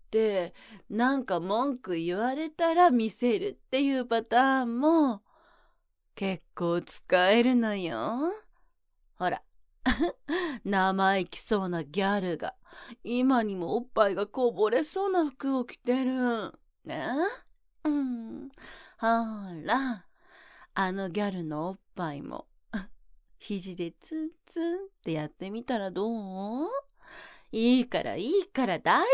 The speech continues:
丈夫よ。だってあなたは痴漢許可証があるんだから。ね？マジだ、あれ。あ。ちょ、な、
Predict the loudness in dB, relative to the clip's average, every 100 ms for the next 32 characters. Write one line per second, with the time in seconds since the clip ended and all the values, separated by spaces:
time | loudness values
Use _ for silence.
0 | 6 8 8 8 4 4 6 6 4 -4
1 | -20 -2 4 4 4 4 4 4 4 2
2 | 2 4 4 4 4 2 6 8 10 10
3 | 10 6 2 -2 -4 -4 -6 -8 4 6
4 | 6 4 -6 -20 -20 _ _ _ _ _
5 | _ _ _ _ _ _ _ _ -18 -10
6 | -6 -6 -6 -4 -2 -2 -4 -4 -4 -6
7 | -14 _ _ _ _ _ _ _ _ _
8 | _ _ _ _ _ -10 -10 -10 -14 _
9 | _ _ _ _ _ _ _ _ _ -20
10 | _ _ _ _ _ _ _ -14 -10 -10
11 | _ _ _ -16 -14 -16 -18 -20 -20 -20
12 | -20 _ _ -20 _ -12 -10 -10